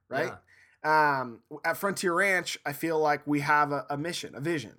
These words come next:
Speaker 2: Mm-hmm.
Speaker 1: which is, like, our, our, our hope is to help campers take one step closer to Jesus.
Speaker 2: Yeah.
Speaker 1: And that's what we communicate to our summer staff. But what, what is it that you felt when you came into this job? Wh-, what did you even, what it, what was the mission statement?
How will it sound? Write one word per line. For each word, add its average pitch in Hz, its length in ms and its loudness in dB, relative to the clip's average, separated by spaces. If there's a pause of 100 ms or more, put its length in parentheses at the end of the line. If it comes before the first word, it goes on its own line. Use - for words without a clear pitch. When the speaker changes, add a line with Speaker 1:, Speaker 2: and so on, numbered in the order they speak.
Speaker 2:
Mm-hmm. 113 320 -12
Speaker 1:
which 151 280 0
is, 139 400 4
like, 135 320 0 (160)
our, 143 220 4
our, 190 420 10
our 175 200 8
hope 151 420 4
is 143 220 4
to 151 80 -4
help 143 340 -2
campers 135 420 -8
take 139 220 -8
one 127 180 -4
step 120 240 -8
closer - 320 -10
to 104 80 -12
Jesus. - 580 -16 (200)
Speaker 2:
Yeah. 110 160 -20
Speaker 1:
And 143 100 -4
that's 175 220 2
what 180 160 -2
we 165 120 -2
communicate 147 560 -6
to 143 100 -10
our 127 80 -6
summer 131 240 -8
staff. 117 340 -6
But 127 160 -4
what, 151 400 0 (1300)
what 165 280 0
is 202 120 0
it 214 160 6
that 190 160 0 (120)
you 170 380 -2
felt 143 420 2
when 143 120 -2
you 175 160 -2
came 170 300 -6
into 143 180 -2
this 127 200 -8
job? 123 400 -2
Wh-, 139 180 -10
what 160 220 0
did 180 120 -6
you 190 120 -2
even, 156 480 -2
what 170 260 0
it, 208 160 -2
what 196 200 0
was 185 160 0
the 160 80 -4
mission 156 280 -6
statement? 78 420 -14